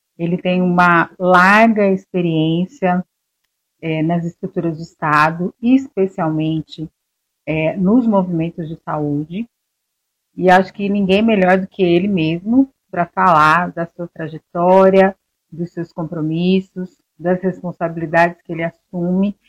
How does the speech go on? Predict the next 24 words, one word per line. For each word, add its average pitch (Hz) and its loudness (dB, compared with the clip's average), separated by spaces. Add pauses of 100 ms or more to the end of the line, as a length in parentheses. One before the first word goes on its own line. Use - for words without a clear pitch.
(200)
mas 190 0 (140)
principalmente 233 0 (320)
da 190 -2
força 233 -2
que - -8
ele 175 -4
tem 180 -2
em 196 0
levar 185 0 (120)
até 220 -2
o 240 0
final, 170 -4 (400)
é, 180 -4 (100)
todas 226 0
as 220 0
empreitadas 175 -2
em 180 -2
que 190 -4
ele, 170 -2 (220)
em 180 -4
que 180 -6
ele 175 -2
se - -12
envolve. 135 -6